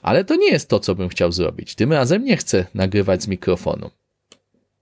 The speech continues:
Ale właśnie w momencie, kiedy jestem w balonie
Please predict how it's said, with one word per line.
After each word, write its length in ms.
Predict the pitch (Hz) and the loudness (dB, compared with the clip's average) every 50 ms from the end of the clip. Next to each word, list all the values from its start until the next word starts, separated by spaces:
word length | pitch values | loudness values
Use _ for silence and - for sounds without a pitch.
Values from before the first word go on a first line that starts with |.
| _ _ _ _ _ _ _ _ _ _ _ _ _ _ _ _ _ _ _ _ _ _ _ _ _ _ _ _ - - - - - - - - - - - _ _ _ | _ _ _ _ _ _ _ _ _ _ _ _ _ _ _ _ _ _ _ _ _ _ _ _ _ _ _ _ -20 -20 -20 -20 -20 -20 -20 -20 -20 -20 -20 _ _ _
Ale 340 | - 165 202 170 110 95 95 | 0 2 2 2 2 0 0
właśnie 760 | 95 107 101 90 85 - - - - 85 80 87 113 160 185 | 0 2 2 2 0 -2 -4 -6 -6 -6 -4 -2 0 0 0
w 60 | 175 | 0
momencie, 440 | 139 123 123 165 202 190 - - 127 | 2 2 2 2 2 0 0 -2 -2
kiedy 280 | 123 - 120 107 107 104 | 0 -2 -2 0 0 2
jestem 400 | 113 147 151 - - - 107 101 | 2 2 2 0 0 -2 -2 -2
w 40 | 92 | -2
balonie 880 | 92 98 95 90 87 80 78 78 76 76 78 82 90 104 143 196 214 | -2 -2 -2 0 0 -2 -4 -4 -6 -8 -6 -4 -2 -2 0 -2 -2